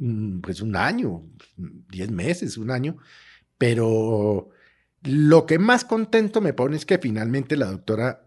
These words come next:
Márquez va a tener trabajo y va a estar ocupada. Entonces, va a retar menos y trabajar más. ¿Por qué? Porque la van a medir por resultados.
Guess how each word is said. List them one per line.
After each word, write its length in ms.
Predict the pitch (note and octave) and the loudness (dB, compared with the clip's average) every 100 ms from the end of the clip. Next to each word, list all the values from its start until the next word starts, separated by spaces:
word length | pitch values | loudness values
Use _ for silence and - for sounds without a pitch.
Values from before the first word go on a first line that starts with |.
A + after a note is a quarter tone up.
| - | -4
Márquez 380 | A#2+ A#2+ - A2 | 0 0 -2 -2
va 260 | B2 B2 | 2 2
a 280 | C3+ - _ | 2 -6 _
tener 440 | - E2+ F#2+ G#2+ - | -6 -4 -4 -6 -8
trabajo 600 | - G2 E2+ - - _ | -6 -4 -6 -8 -14 _
y 60 | G#2+ | -8
va 100 | G#2+ | -8
a 20 | |
estar 220 | - B2 | -4 -2
ocupada. 500 | B2+ - F2 F#2+ D#2 | -2 -4 -4 -2 -2
Entonces, 540 | E2 G#3 A3 A#3+ - - - - - _ _ | -4 -2 0 -2 -6 -16 -20 -20 -20 _ _
va 80 | D#3+ | 2
a 20 | |
retar 380 | E3+ F#3+ F#3 F#3 | 4 4 6 4
menos 320 | F#3+ F3+ F3+ | 4 2 0
y 60 | C#3+ | -2
trabajar 440 | A2+ G2+ F#2+ B2+ | -4 -2 -2 0
más. 240 | D3 D#3+ - | 2 0 -2
¿Por 240 | - D3+ | -2 2
qué? 200 | - E3 | 6 6
Porque 320 | - A#2+ - | 4 -4 -4
la 80 | G#2+ | -2
van 140 | G#2+ C3+ | -2 -2
a 40 | |
medir 240 | C3+ G#2 | -2 -2
por 160 | - A#2 | -2 -4
resultados. 640 | A2+ D#2+ - D#2 - - | -4 -4 -4 -4 -6 -20